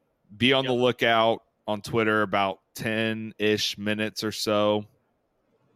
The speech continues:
Speaker 1: uh, after the broadcast ends. Be on the lookout for, for Twitter spaces for us where, you know, we'll share, you know, some of our thoughts on the game. Um,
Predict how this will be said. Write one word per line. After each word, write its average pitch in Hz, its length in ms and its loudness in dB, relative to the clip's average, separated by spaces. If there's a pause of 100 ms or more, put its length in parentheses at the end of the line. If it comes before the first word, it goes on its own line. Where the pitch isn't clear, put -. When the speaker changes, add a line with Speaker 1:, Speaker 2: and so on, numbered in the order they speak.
(140)
Speaker 1:
uh, 98 240 0
after 98 220 -4
the 95 80 -8
broadcast 98 680 -2
ends. 98 440 -6 (440)
Be 123 140 2
on 127 100 2
the 117 60 2
lookout 113 440 0
for, 101 300 -6
for 101 160 -12
Twitter 117 300 -2
spaces 113 520 -4
for 101 240 -4
us 113 340 0
where, 98 320 -2 (400)
you 104 80 -12
know, 98 140 -4
we'll 113 380 0
share, 98 680 -2 (340)
you 107 100 -8
know, 92 120 -6
some 101 200 -6
of 90 120 -8
our 120 140 2
thoughts 120 380 0
on 117 120 0
the 110 80 -4
game. 110 680 2 (560)
Um, 87 640 -6